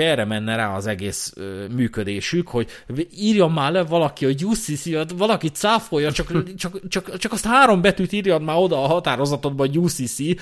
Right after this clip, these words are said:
Speaker 1: és már <laughs> a kommentekben is láttam, hogy már, már kamu, ö, kamu a bírósági ítéleteket hivatkoznak meg, hogy ide leírta, ide leírta a bíróság, hogy U C C, ide leírta. <laughs> És persze nem találtam meg sehol se, a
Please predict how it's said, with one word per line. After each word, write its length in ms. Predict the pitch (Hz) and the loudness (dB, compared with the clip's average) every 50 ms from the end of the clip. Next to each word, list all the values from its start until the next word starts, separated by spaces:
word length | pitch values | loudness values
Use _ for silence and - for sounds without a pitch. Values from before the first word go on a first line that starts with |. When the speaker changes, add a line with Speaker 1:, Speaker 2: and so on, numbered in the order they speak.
| - - - | -6 -14 -14
Speaker 1:
és 80 | 120 - | -12 -8
már 200 | - 156 147 156 - - - | -4 0 0 0 0 -2 -4
<laughs> 60 | - | 2
a 160 | - 180 - - | 4 4 4 4
kommentekben 800 | - - - 254 247 220 202 170 160 151 185 165 160 151 165 170 | 2 6 6 8 8 8 6 4 4 4 2 2 2 2 0 0
is 140 | 170 165 - | 0 0 0
láttam, 460 | 170 165 170 170 165 - 151 143 139 | 0 2 2 0 0 0 -2 -2 0
hogy 160 | 143 147 151 | 0 -2 -4
már, 220 | 147 151 156 160 156 - - - - | -2 0 -2 -2 -2 -4 -10 -12 -6
már 200 | - 139 135 143 | 0 0 0 0
kamu, 460 | - - 202 208 185 156 135 131 131 - - - - - - - _ | 0 0 0 2 2 2 2 2 2 0 -2 -8 -16 -20 -20 -20 _
ö, 320 | - 127 123 120 120 120 117 113 - - - - | -6 -2 0 2 2 2 0 -2 -6 -14 -14 -4
kamu 520 | - - 185 - 170 139 123 120 123 127 - | 2 2 4 4 4 2 2 2 2 0 0
a 140 | 95 123 | 0 -2
bírósági 640 | 131 131 135 131 120 117 110 - 131 117 110 113 123 131 | -2 0 0 0 0 0 -2 -2 -2 -2 -2 -2 -4 -4
ítéleteket 680 | 127 131 123 113 107 104 101 - 117 107 113 110 - | -4 -4 -4 -2 -2 -4 -4 -4 -6 -4 -4 -6 -4
hivatkoznak 720 | - 135 117 107 98 - - - 110 101 101 117 110 101 | -4 -4 -4 -4 -4 -6 -6 -8 -8 -8 -8 -8 -10 -8
meg, 140 | 117 123 113 | -8 -8 -6
hogy 180 | - 131 131 - - | -4 -6 -6 -6 -8
ide 280 | - 214 214 180 190 180 | -6 -2 2 6 6 6
leírta, 480 | 185 185 185 190 175 170 - - 156 | 8 6 6 6 4 4 4 2 2
ide 180 | 180 202 175 180 | 2 4 2 2
leírta 540 | 165 175 175 170 165 156 143 - 151 143 143 | 2 2 2 0 0 -2 -2 -2 0 2 2
a 80 | 143 | 0
bíróság, 600 | 143 147 151 170 185 180 165 147 139 - 135 131 | 0 -4 -4 0 0 0 0 0 -2 -4 -6 -4
hogy 180 | - 151 143 160 | -2 -4 -2 -2
U 80 | 180 180 | -2 -4
C 280 | - - 151 135 - | -4 -6 -8 -8 -8
C, 40 | - | -8
ide 360 | 131 127 143 175 185 175 160 | -8 -6 -4 -2 2 4 6
leírta. 640 | 170 180 175 - 156 131 - 160 - - - - 180 - | 8 8 8 8 4 -4 -6 -8 -8 -4 0 0 2 2
<laughs> 20 | |
És 200 | 180 - - - - 185 180 139 - | 0 -4 -4 -6 -12 -12 -12 -8 -2
persze 340 | - 113 107 - - 120 | 0 0 0 0 -2 -4
nem 200 | 113 117 117 110 | -4 -4 -6 -8
találtam 420 | - 110 104 107 107 101 - 104 107 | -6 -6 -4 -4 -6 -6 -8 -10 -10
meg 140 | 107 107 - | -10 -10 -10
sehol 280 | - 120 113 113 110 | -8 -8 -6 -6 -8
se, 140 | 107 - 123 | -8 -8 -8
a 120 | 117 104 | -8 -8